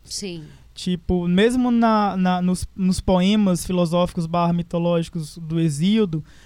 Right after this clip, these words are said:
Speaker 2: tem essa noção de que terra causou mar, de que terra foi causada por caos e tudo isso. Então, por isso que eu, eu arrisco dizer que o Aristóteles foi um, um grande sintetizador de um tempo.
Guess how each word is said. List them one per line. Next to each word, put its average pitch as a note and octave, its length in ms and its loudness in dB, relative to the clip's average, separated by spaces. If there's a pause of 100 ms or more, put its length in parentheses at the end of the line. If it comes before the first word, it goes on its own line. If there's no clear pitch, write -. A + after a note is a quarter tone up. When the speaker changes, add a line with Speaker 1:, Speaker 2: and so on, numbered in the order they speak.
(160)
Speaker 2:
tem F#3+ 140 0
essa G3+ 160 0
noção G#3 340 0
de F#3+ 120 -2
que F#3 360 -4
terra G3+ 440 0
causou F#3+ 760 -2 (380)
mar, E3 640 -4
de D#3 160 -12
que E3+ 160 -12
terra F3+ 380 -2
foi F#3 100 -6
causada E3+ 380 -2
por - 260 -16
caos E3+ 540 -6 (360)
e F3+ 80 -10
tudo G3+ 300 -4
isso. E3 260 -8
Então, G#3 220 -4
por A3 140 -4
isso A#3+ 200 -4
que B3+ 260 -2
eu, A#3 460 2
eu G#3+ 380 2
arrisco G#3 540 -2
dizer F#3+ 420 -6
que G3+ 100 -8
o G3 40 -2
Aristóteles G3 440 -4
foi G#3+ 160 -2
um, A3 240 -2
um G3+ 140 -2
grande G#3+ 440 -4 (460)
sintetizador G#3+ 800 0
de G#3 80 0
um B3+ 80 -2
tempo. F3+ 380 -10